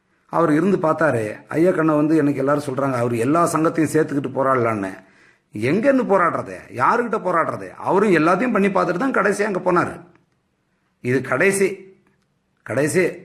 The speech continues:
வயசான மனுஷன் நமக்காக எல்லாமே அங்க வந்து செத்துக்கிட்டு கிடக்குறாரு. எனக்கு அவர் மேல கோபம் வந்துச்சு, என்னையா இந்த ஆளு ஒரு தன்மானம் பார்க்காம இப்படி பண்றாருன்னு. ஆனா அப்படி பண்ணதால தான் இன்னைக்கு எல்லாரும் திரும்பி பார்க்குறாங்க.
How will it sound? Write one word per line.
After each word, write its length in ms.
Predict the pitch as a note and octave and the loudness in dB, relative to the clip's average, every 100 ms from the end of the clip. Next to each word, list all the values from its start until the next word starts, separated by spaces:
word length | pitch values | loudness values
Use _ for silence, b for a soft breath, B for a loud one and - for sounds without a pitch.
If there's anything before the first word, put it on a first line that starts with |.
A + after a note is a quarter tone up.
| - | -10
வயசான 400 | B2 D3 D3 F3 | -2 0 2 2
மனுஷன் 400 | D#3+ D3+ - C#3 - | 2 0 -2 -6 -6
நமக்காக 400 | C3 C3 C#3 E3 F3 | -4 -2 0 2 2
எல்லாமே 380 | C#3+ D#3+ E3+ A3 - b b b b b | 2 2 0 -2 -6 b b b b b
அங்க 180 | C#3+ D#3 | -2 0
வந்து 200 | D#3 D#3 | 0 0
செத்துக்கிட்டு 380 | C#3 C#3 D3+ C3+ | -2 0 0 -2
கிடக்குறாரு. 340 | B2+ G#2+ G#2+ F#2+ | -6 -8 -10 -6
எனக்கு 260 | C#3 F#3 F#3+ | -2 0 2
அவர் 160 | F3+ E3 | 2 2
மேல 100 | F#3 | 0
கோபம் 280 | - F3 E3+ | 2 2 2
வந்துச்சு, 280 | D3 C#3+ A#2 | 2 -2 -4
என்னையா 300 | A2+ D#3+ E3 | -2 0 0
இந்த 160 | E3 C#3+ | 0 0
ஆளு 160 | C#3+ D#3 - B B B | 0 0 -4 B B B
ஒரு 140 | C3 B2 | -2 -2
தன்மானம் 440 | B2 C3+ F3+ F3+ D#3 | -2 0 2 2 2
பார்க்காம 280 | D#3+ D#3+ D#3 | 0 0 0
இப்படி 140 | C3 | 0
பண்றாருன்னு. 540 | C#3 D3 D3+ C3 A#2 - - _ _ _ _ - | 0 0 2 0 -4 -8 -18 _ _ _ _ -8
ஆனா 160 | B2+ D#3 | -2 0
அப்படி 180 | C3 B2 | 0 -2
பண்ணதால 480 | B2 D#3+ F#3+ F#3 F3+ | 0 2 2 2 2
தான் 140 | F3+ | 2
இன்னைக்கு 220 | D3+ C#3+ B2+ | 0 -2 -2
எல்லாரும் 400 | C3+ C#3 B2+ B2 - _ _ _ _ _ _ _ - | -2 -2 -4 -10 -16 _ _ _ _ _ _ _ -10
திரும்பி 260 | B2 D#3 | -4 -4
பார்க்குறாங்க. 420 | D3 B2 - G2+ | -4 -10 -10 -14